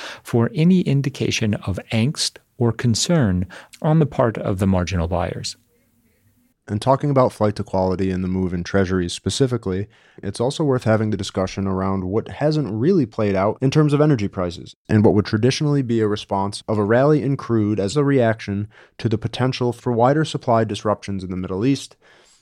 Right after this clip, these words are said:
Speaker 2: and what that might mean for the potential for higher energy costs specifically, obviously, but higher input costs, higher prices at the pump, and what that might ultimately suggest for the consumer.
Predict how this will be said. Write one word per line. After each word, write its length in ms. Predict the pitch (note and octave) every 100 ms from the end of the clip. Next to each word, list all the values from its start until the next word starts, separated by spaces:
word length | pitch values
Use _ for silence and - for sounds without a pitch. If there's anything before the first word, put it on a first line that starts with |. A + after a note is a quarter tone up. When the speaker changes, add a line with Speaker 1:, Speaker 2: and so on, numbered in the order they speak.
| -
Speaker 2:
and 200 | G#2 G#2
what 160 | B2+
that 140 | D3 A#2+
might 220 | A2 A2
mean 240 | G#2 G2+
for 140 | G#2+ G2+
the 100 | F#2
potential 540 | - - G2+ - G2+
for 180 | F#2+ G2
higher 320 | - G2+ G#2
energy 300 | G#2+ G#2 F#2+
costs 300 | - F#2+ F#2
specifically, 580 | - G2+ D#3 D3 D3 C3+
obviously, 580 | B2+ B2 B2+ - B2+ B2
but 180 | G#2+ F#2+
higher 320 | C#3+ D3 C#3
input 300 | A#2+ A#2+ A2+
costs, 460 | A2+ A2 A2+ -
higher 240 | - G#2 G2
prices 400 | - F#2+ F#2 F2+
at 120 | F2
the 60 | G2
pump, 320 | - C#3 C3+ _ - _
and 140 | G#2 A2+
what 160 | D3+
that 120 | E3
might 200 | C3+ C#3
ultimately 480 | - A2+ A2+ A2+ F2+
suggest 440 | F#2+ G2+ F#2+ F#2+ -
for 100 | F#2
the 60 |
consumer. 580 | F2 F#2 - C3 F#2+ D#2